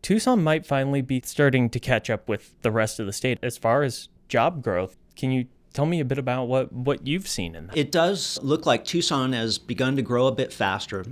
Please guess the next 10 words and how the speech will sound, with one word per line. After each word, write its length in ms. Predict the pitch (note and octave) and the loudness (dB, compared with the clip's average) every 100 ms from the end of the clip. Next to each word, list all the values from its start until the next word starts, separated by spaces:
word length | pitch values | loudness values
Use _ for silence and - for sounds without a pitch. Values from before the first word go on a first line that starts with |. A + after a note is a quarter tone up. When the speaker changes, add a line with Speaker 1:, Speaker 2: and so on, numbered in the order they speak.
| - | -10
Speaker 2:
The 300 | A#2 A2+ G2 | -6 -4 -4
acceleration 640 | G2+ - F#3 D3 C3 - A#2+ | -4 -2 0 0 0 -2 -2
really 220 | A2 A2+ | -2 -2
started 580 | - A2 G#2+ A2 G#2+ - | -2 -2 0 0 -2 -2
about 300 | A2+ G#2 G#2 | -6 -6 -4
the 60 | |
middle 540 | G#2+ G#2 A2 A#2 A#2 A#2+ | -4 -4 -2 0 -2 -2
of 360 | G2 G#2+ G#2 G2+ | -4 -4 -4 -6
last 520 | G2+ G#2 G#2+ A2+ - | -4 -2 -2 -4 -4
year, 360 | G#2 G2 G2+ | -4 -4 -6